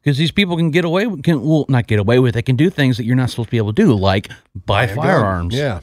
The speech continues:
Speaker 2: And when people, you know, like, there was a thing in the, uh, the recent, uh, November elections, uh, that just took place a couple weeks ago, where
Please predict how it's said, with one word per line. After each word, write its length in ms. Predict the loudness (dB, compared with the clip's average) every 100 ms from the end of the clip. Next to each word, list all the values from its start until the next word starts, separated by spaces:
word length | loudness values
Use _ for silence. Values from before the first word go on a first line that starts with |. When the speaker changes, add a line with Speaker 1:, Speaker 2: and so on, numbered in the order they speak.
| -2
Speaker 2:
And 200 | 0 2
when 140 | 2
people, 260 | 2 0 0
you 120 | 2
know, 120 | 4
like, 180 | 4 4
there 100 | 2
was 100 | 0
a 40 | 0
thing 280 | 2 2
in 160 | 2 2
the, 180 | 2 4
uh, 160 | 4
the 120 | 2 0
recent, 520 | 0 0 0 0 2
uh, 280 | 2 2 0 -8 _ _ -6
November 420 | -2 2 2 2
elections, 800 | 2 2 0 0 0 0 -2 -8 -6
uh, 180 | -2 -2
that 100 | 0
just 200 | 0 0
took 100 | 2
place 220 | 2 0
a 40 |
couple 240 | 0 0 2
weeks 280 | 0 0 2
ago, 260 | 4 4
where 380 | 4 4 4